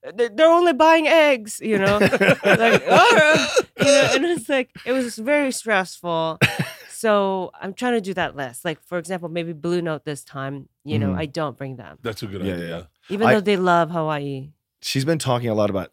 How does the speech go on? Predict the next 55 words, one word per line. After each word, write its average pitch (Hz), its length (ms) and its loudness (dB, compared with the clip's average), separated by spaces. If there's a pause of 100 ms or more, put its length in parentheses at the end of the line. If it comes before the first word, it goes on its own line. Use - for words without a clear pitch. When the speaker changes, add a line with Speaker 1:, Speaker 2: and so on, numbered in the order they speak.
Speaker 2:
um, 87 520 -6 (500)
this 98 200 -4
story 98 340 -2
with, 85 220 -8 (160)
um, 82 380 -10
the 92 180 -10
honeymoon 98 320 -4
'cause 95 120 -10
she's 85 200 -8
writing 92 240 -6
something 98 280 -8
on 101 120 -6
it. 104 100 -10 (380)
And, 107 440 0 (200)
uh, 92 260 -2
so 104 220 0
I, 98 120 -4
I 104 40 -2 (100)
went 101 320 -6
deep 104 220 -6
dived 98 260 -4
into 95 140 -8
my 90 100 -8
phone 90 220 -6
to 87 60 -10
find 87 220 -8
old 87 140 -8
pictures, 87 320 -10
like, 87 160 -12
from 104 240 -2
that 92 160 -6
period. 95 460 -4 (260)
I - 20 -10
was 92 80 -8
like, 101 120 -4
"Maybe 117 160 -4
there's 107 120 -4
something 98 220 -8
here." 95 240 -6 (100)
Speaker 1:
This 185 140 -8
Speaker 2:
I - 40 -4
Speaker 1:
was 196 80 -2
Speaker 2:
found 135 160 4
a - 40 6
Speaker 1:
five 190 140 2
Speaker 2:
vi-, 127 60 6
Speaker 1:
years 165 200 0
ago. 143 380 -8 (100)
Speaker 2:
Yeah, 117 160 2
I 110 40 -4
found 135 180 0
a 113 40 2
video 110 480 2
of 98 120 0
myself 95 600 -6